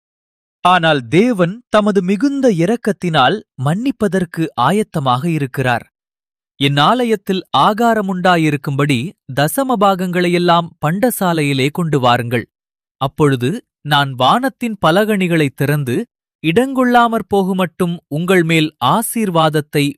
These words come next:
வருஷிக்க மாட்டேனோவென்று, அதனால் என்னைச் சோதித்துப் பாருங்கள். பூமியின் கனியை பட்சித்துப் போடு, கிரவைகளை உங்கள் நிமித்தம் கண்டிப்பேன். அவைகள் உங்கள் நிலத்தின் பலனை அழிப்பதில்லை. வெளியிலுள்ள திராட்சைக் கொடி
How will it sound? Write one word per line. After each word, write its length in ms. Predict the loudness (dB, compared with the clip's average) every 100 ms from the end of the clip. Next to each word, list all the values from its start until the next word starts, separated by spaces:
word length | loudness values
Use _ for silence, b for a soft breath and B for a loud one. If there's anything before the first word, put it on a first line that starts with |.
| -4
வருஷிக்க 560 | -2 -2 -4 -6 -4
மாட்டேனோவென்று, 1000 | -2 -2 0 -2 0 -2 -2 -4 -4 -4 -8 _ _ _
அதனால் 580 | -2 0 2 2 0 -2 -4
என்னைச் 400 | -4 -2 -4 -4
சோதித்துப் 540 | -2 -2 -2 -4 -6
பாருங்கள். 580 | -2 0 -2 -4 -4 -6 _ _ _ _ _ _ _ 0
பூமியின் 480 | 0 2 -2 -4 -4
கனியை 380 | -2 0 2 0 0
பட்சித்துப் 560 | -4 -4 -8 -6 -6
போடு, 460 | 0 0 0 -4 -8 _ _ -4
கிரவைகளை 640 | 0 2 0 0 0 0 -2
உங்கள் 360 | -6 0 0
நிமித்தம் 480 | 0 -2 -4 -4 -4 -4
கண்டிப்பேன். 540 | -2 -2 0 -2 -2 -8 _ _ _ _
அவைகள் 560 | 0 0 0 -2 -2
உங்கள் 300 | -6 -4 -2
நிலத்தின் 520 | 0 2 0 0 -6 -2
பலனை 480 | 0 0 0 -4 -4
அழிப்பதில்லை. 720 | 0 0 0 -2 -4 -2 -2 -2 _ _ _ _ _
வெளியிலுள்ள 600 | 0 2 2 2 0 -2
திராட்சைக் 580 | -2 0 0 0 -2 -4
கொடி 240 | 0 -2